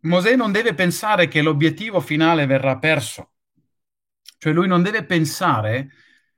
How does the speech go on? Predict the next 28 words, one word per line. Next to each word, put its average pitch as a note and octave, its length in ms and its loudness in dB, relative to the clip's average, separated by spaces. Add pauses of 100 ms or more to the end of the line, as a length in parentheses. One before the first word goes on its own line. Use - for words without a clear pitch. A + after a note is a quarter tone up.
(260)
che D#3 120 0
le D3 120 2
persone D#3+ 320 -4
non E3+ 160 2
verranno E3 380 2
aiutate. C#3+ 540 2
Guardate D#3 420 -2
quando C#3+ 260 0
dice C#3+ 280 -4
il A#2 60 -4
versetto C3 360 -4
diciannove, C3 840 -2 (680)
"Ti C#3 100 -2
darò C#3 180 4
un C#3+ 80 6
consiglio, F3+ 920 0 (380)
tu C#4+ 260 8
sii A#3+ 220 0
il F3+ 100 0
rappresentante E3 840 4
del C#3+ 180 2
popolo E3+ 380 0
davanti B2 360 -2
a A#2 40 -6
Dio, C3 260 -2
porta A#3+ 380 0
a - 20 2
Dio C3+ 480 2